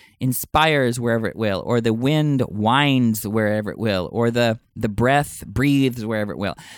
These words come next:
That's what we get in the Greek, to pneuma pnei. We've got the noun form and the verb form of the same root together. The spirit, uh, blows wherever it will. Now, what does this mean?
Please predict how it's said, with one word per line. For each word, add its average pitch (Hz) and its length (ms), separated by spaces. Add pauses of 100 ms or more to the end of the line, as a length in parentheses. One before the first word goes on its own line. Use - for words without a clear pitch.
(120)
That's 151 260
what 175 80
we 143 100
get 143 160
in 131 120
the 117 80
Greek, 127 380
to 117 180 (160)
pneuma 160 460 (340)
pnei. 113 560
We've 113 200
got 110 400 (160)
the 113 200
noun 127 420
form 156 340
and 113 240
the 107 60
verb 139 380
form 110 640 (240)
of 104 120
the 95 60
same 120 380
root 104 240 (100)
together. 104 600 (340)
The 101 140
spirit, 120 640 (480)
uh, 90 420 (160)
blows 101 760
wherever 104 320
it - 120
will. 62 280 (1600)
Now, 151 180
what 202 100
does 349 100
this 392 180
mean? 262 600